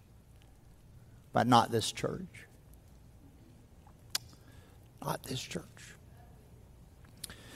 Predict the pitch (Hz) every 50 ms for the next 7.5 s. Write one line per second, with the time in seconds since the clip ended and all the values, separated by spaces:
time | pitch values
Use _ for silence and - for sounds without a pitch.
0 | - - - - - - - - - - - - - - - - - - - -
1 | - 202 208 294 294 - 165 165 - - - - - - 185 202 170 - - -
2 | - - - - - - - - - - - - - - - - - - - -
3 | - - - - - - - - - - - - - - - - - - - -
4 | - - - - - - - - - - - - - - - - - - - -
5 | - - - - - - - - - - - - - 202 185 139 - - 156 151
6 | 143 139 165 170 175 175 170 165 160 156 143 135 123 127 139 143 139 139 127 110
7 | 104 - - - - - - - -